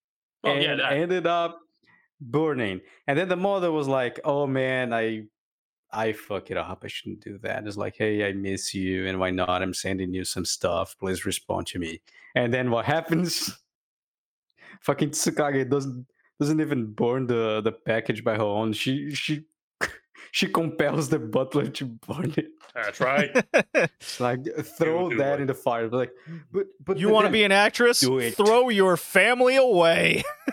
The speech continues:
Speaker 3: <laughs>
Speaker 1: That's right.
Speaker 2: Yeah, so it's like, I don't, I don't blame the mother. Like, it's in-, it's important that the mother keeps being a huge part of the series, technically.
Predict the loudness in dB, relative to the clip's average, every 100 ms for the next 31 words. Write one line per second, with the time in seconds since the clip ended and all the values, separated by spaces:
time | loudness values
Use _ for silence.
0 | -6 -4 -4 -4 -4 -4 -4 -2 -2 -2
1 | -2 -2 -8 _ -20 -20 _ -2 0 2
2 | -2 -2 -2 -2 -4 -6 -8 -8 -10 -14
3 | _ _ _ _ _ _ _ _ -2 0
4 | 0 0 0 -4 -8 -6 -4 -4 -6 _
5 | _ -6 -2 0 0 0 0 0 0 -2
6 | -2 -4 -6 _ _ _ _ _ _ _
7 | _ _ _ -2 0 0 0 0 0 -2
8 | -2 -2 -2 -2 -2 -2 0 0 0 0
9 | 0 0 2 0 -2 -2 -4 -6 -14 _
10 | _ -8 -4 0 0 0 -2 -2 -2 -2
11 | -4 -4 -4 -2 0 -2 -4 -8 -8 -6
12 | -4 -4 -4 -4 -2 -2 -2 -2 -2 -2